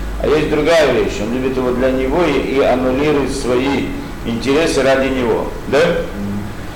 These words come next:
Speaker 1: И это на самом высоком уровне, это, в принципе, является идбатлут, идбатлут аннулирование самого себя по отношению к Творцу. И, в принципе, страх и любовь, по всей видимости, где-то в этой точке зрения, в этой точке они как бы
Speaker 2: Соприкасаются.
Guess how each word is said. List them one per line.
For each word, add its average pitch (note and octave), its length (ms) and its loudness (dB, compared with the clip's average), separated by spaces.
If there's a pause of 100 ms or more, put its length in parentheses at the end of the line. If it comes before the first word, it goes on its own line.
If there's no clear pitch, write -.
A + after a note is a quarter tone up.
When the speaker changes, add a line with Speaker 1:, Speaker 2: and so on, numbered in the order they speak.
(160)
Speaker 1:
И - 60 -2
это F3+ 240 2
на E3+ 80 2
самом F#3 280 4
высоком G3 320 0
уровне, G3 260 4
это, D3+ 120 4
в C#3+ 60 0
принципе, D#3+ 480 -2
является D#3 680 2
идбатлут, D#3 580 0
идбатлут A#2+ 500 -2
аннулирование B2+ 640 0
самого B2 280 -2
себя D3+ 240 0
по C3 100 0
отношению A#2 380 -4
к - 40 -10
Творцу. A2 300 -2 (140)
И, B2 100 -4
в B2 40 -8
принципе, D#3 400 -4
страх F3 320 0
и F3 40 -2
любовь, E3+ 300 0
по D#3 80 0
всей D#3 140 -4
видимости, D#3+ 380 -4
где-то C#3+ 300 0
в C#3 80 2
этой C3+ 160 -2
точке C3 340 -4
зрения, C3+ 500 -2 (460)
в C#3 40 -4
этой C3+ 100 -2
точке C#3+ 420 2
они A#2 240 0
как A2 260 2
бы A2 100 2
Speaker 2:
Соприкасаются. G2 720 -4